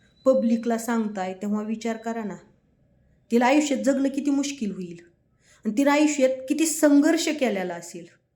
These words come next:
तिनं ह्या मार्गात का गेलेली असेल, तर तिला कुठंतरी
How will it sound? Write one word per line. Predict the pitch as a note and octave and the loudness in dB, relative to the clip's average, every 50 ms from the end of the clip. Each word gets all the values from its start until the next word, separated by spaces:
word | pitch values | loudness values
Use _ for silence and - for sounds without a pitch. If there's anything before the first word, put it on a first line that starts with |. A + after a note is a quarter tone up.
| _ _ _ _ _ _ _ _ _ _ _ _ _ _ _ _ _ _ _ _ - | _ _ _ _ _ _ _ _ _ _ _ _ _ _ _ _ _ _ _ _ 0
तिनं | D4 D#4+ E4 | 2 2 2
ह्या | E4 F4+ F4+ | 2 2 2
मार्गात | F4 F4+ F4 F4 E4 C#4+ D4+ D4+ D#4 - - | 2 2 2 2 2 2 2 0 0 -2 -2
का | D4+ D4+ E4 D#4+ | 0 0 0 0
गेलेली | D4+ D#4+ D4+ C4 A#3+ G3+ G3 F#3 | -2 -2 -2 0 0 -2 -2 -2
असेल, | F3+ F3 - - F#3 F3 - - _ _ _ _ _ _ _ _ _ _ | -4 -6 -8 -10 -12 -14 -14 -18 _ _ _ _ _ _ _ _ _ _
तर | F4 E4+ - - | -12 -6 -2 0
तिला | F#4+ F4+ G4 F#4+ G4 - | 2 2 2 0 -4 -4
कुठंतरी | - D#4 D4 - G4 G4+ G4+ G4+ E4+ D4+ D4+ | -4 -4 0 0 0 0 0 0 0 0 0